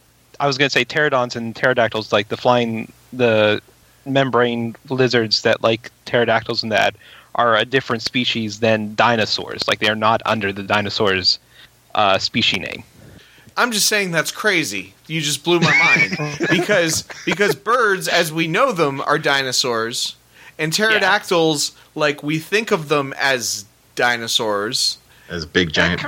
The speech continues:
Speaker 3: birds.
Speaker 2: and, and
Speaker 1: Uh,
Speaker 2: also we think of them as birds. But
Speaker 1: Yeah, but,
Speaker 2: yet
Speaker 1: I mean
Speaker 2: science is messing with this stuff.
Speaker 1: It's, uh, what is it? Convergent evolution, I believe. You know, just because things had similar,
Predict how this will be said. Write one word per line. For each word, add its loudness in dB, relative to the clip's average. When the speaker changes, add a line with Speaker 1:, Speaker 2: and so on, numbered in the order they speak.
Speaker 3:
birds. -6
Speaker 2:
and, -2
and -4
Speaker 1:
Uh, 0
Speaker 2:
also 2
we 0
think -2
of 0
them 0
as 2
birds. 0
But 0
Speaker 1:
Yeah, 2
but, -4
Speaker 2:
yet 0
Speaker 1:
I 2
mean 2
Speaker 2:
science 0
is -4
messing 0
with -8
this -4
stuff. -2
Speaker 1:
It's, -18
uh, -8
what 0
is -6
it? -6
Convergent -2
evolution, -4
I 0
believe. -8
You -4
know, 2
just -2
because -2
things -2
had 0
similar, 0